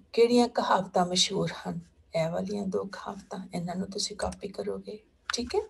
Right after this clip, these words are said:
ਅੰਮ੍ਰਿਤਸਰ ਸ਼ਹਿਰ ਬਾਰੇ ਤੁਸੀਂ ਕੀ ਸਿੱਖਿਆ ਹੈ? So ਅਸੀਂ ਇਹਦੇ ਵਿੱਚ ਕਾਫੀ fact ਪੜ੍ਹੇ ਨੇ, ਤੁਸੀਂ ਕੋਈ ਵੀ ਦੋ ਤਿੰਨ fact ਇੱਥੇ ਲਿਖ ਸਕਦੇ ਹੋ। ਠੀਕ ਹੈ?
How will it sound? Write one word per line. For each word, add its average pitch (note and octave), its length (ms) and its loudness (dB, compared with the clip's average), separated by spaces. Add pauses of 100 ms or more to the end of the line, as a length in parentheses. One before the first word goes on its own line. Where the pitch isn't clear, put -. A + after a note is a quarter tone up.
(680)
ਅੰਮ੍ਰਿਤਸਰ G#3+ 580 6
ਸ਼ਹਿਰ G3 460 6
ਬਾਰੇ E3+ 400 2
ਤੁਸੀਂ F#3+ 360 0
ਕੀ A#3 200 -2
ਸਿੱਖਿਆ G3+ 440 2
ਹੈ? G#3 260 -2
So - 320 2
ਅਸੀਂ - 260 2
ਇਹਦੇ E3+ 160 0
ਵਿੱਚ D#3 200 -4
ਕਾਫੀ F#3+ 400 0
fact F#3+ 400 2
ਪੜ੍ਹੇ F#3 320 4
ਨੇ, F3+ 180 -2 (280)
ਤੁਸੀਂ - 260 0
ਕੋਈ D3+ 280 -2
ਵੀ E3+ 200 -4
ਦੋ D#3+ 200 0
ਤਿੰਨ C#3+ 260 -2
fact - 380 -10
ਇੱਥੇ - 320 -6
ਲਿਖ E3 200 -6
ਸਕਦੇ - 480 -12
ਹੋ। - 40 -12 (260)
ਠੀਕ B3 220 -6
ਹੈ? B4+ 40 -2